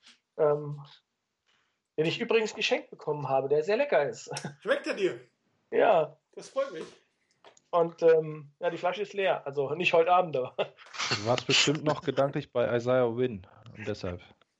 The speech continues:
Speaker 1: Wie bitte?
Speaker 3: Du hast du nicht eben Isaiah Wynn so angepriesen und warst
Speaker 1: Ja.
Speaker 3: da gedanklich gerade noch,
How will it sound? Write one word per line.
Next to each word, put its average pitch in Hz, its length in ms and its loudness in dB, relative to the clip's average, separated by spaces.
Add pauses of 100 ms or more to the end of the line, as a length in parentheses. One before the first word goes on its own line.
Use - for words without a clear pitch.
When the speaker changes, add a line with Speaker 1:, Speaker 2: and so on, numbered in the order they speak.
(160)
Speaker 1:
Wie 196 100 -4
bitte? 311 240 -2 (580)
Speaker 3:
Du 120 100 2
hast 127 260 0
du 143 40 -4
nicht 135 160 -8
eben 139 180 -4
Isaiah 127 420 2
Wynn 139 200 -4
so 143 120 -6
angepriesen 151 800 -8
und 123 240 -8
warst 123 220 2
Speaker 1:
Ja. 196 60 6
Speaker 3:
da 123 80 4
gedanklich 123 520 -2
gerade 123 380 2
noch, 127 280 -6